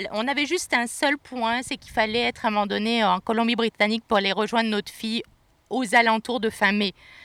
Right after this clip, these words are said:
Donc, à partir du mois de janvier, on n'avait aucune, aucun plan. Et même le matin, on ne savait pas où est-ce qu'on allait coucher le, le soir. Donc, c'était,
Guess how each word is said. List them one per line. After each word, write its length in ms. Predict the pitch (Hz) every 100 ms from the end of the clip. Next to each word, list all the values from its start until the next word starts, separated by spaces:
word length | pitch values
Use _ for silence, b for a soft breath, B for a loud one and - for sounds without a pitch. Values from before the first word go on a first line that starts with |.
| B
Donc, 180 | 165 220
à 80 | 220
partir 320 | 240 - 269
du 100 | 220
mois 180 | 220 220
de 60 |
janvier, 440 | 220 202 190 240 247
on 100 | 190 196
n'avait 400 | 196 214 220 202
aucune, 640 | - 240 - 247 220 202 175
aucun 340 | 165 - 196 190
plan. 320 | - 208 240 B B B -
Et 120 | 214
même 280 | 208 220 240
le 80 | 240
matin, 280 | 202 - 226
on 40 |
ne 40 | 226
savait 200 | 202 185
pas 100 | 220
où 100 | 202
est-ce 100 | -
qu'on 120 | 190
allait 120 | 175
coucher 360 | - 175 - 214
le, 400 | 185 165 160 160
le 240 | 165 170
soir. 500 | 165 - 175 165 147 151
Donc, 260 | 151 156 -
c'était, 500 | 165 151 214 214